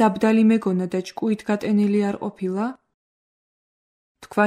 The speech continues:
ინდაურის კვერცხმა და საიდანღაც ერთი ბოთლი არაყი ამოათრია.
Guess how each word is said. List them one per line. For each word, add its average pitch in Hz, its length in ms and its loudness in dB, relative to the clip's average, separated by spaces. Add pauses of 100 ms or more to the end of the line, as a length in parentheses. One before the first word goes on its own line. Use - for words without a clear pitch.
(100)
ინდაურის 190 440 0
კვერცხმა 190 480 -6
და 220 120 -2
საიდანღაც 196 720 -4 (100)
ერთი 202 320 -4
ბოთლი 190 400 -6
არაყი 190 400 -6
ამოათრია. 190 680 -6